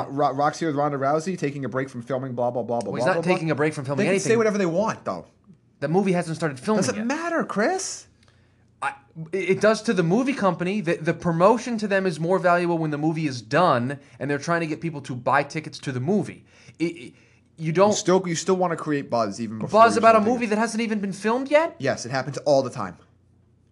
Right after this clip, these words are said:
Speaker 2: All the time.
Speaker 1: No, you don't put, you don't send people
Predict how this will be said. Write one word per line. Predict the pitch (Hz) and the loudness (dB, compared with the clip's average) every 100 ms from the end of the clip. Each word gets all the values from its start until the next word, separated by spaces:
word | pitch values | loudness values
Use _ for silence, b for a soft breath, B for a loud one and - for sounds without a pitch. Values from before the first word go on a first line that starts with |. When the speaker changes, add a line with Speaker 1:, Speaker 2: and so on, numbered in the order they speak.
| - | 4
Speaker 2:
All | 156 | 6
the | 143 | 6
time. | 131 90 92 _ _ _ _ _ _ - | 0 -6 -8 _ _ _ _ _ _ -4
Speaker 1:
No, | 302 311 | 2 2
you | 214 | 4
don't | 208 269 277 | 4 4 2
put, | 269 220 | -4 -4
you | 190 | -2
don't | 220 233 | 0 0
send | - 220 226 | -2 -4 -4
people | 220 185 165 151 147 | -6 -6 -2 0 -2